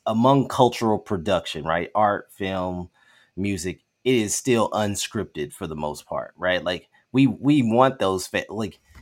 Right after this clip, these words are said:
you know, we, we love Kobe Bryant, his legacy as a N B A player, but there's no way we could have written a story where his last game was he's gonna score sixty points, right? Like, those are the kind of uns-, like, that's still unscripted,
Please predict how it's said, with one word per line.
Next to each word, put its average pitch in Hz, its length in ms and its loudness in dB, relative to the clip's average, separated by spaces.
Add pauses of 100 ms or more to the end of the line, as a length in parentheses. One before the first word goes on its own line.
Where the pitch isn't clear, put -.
(220)
you 156 100 -6
know, 90 240 -4 (240)
we, 151 420 -4
we 139 200 -6
love 135 280 0
Kobe 117 360 2
Bryant, 107 560 0 (500)
his 113 280 -6
legacy 104 560 -4
as 98 240 -4
a 90 280 -8
N 104 180 -8
B 95 160 -8
A 95 100 -4
player, 90 500 -8 (560)
but 107 220 -2 (100)
there's 151 240 -2
no 170 220 4
way 151 300 4
we 127 140 0
could 117 160 0
have 98 200 -4
written 101 300 0
a 98 60 -6
story 110 500 -2
where 95 160 -4
his 98 200 -4
last 98 380 2
game 95 320 -2
was 85 160 -10
he's 95 180 -10
gonna 87 140 -8
score 82 300 -10
sixty - 340 -12
points, - 380 -12
right? 127 120 4
Like, 135 200 2
those 180 200 6
are 151 40 -2
the 143 80 4
kind 117 260 -2
of 107 140 -4
uns-, 117 520 -6
like, 107 300 -2
that's 151 220 0
still 180 320 4
unscripted, 117 680 -4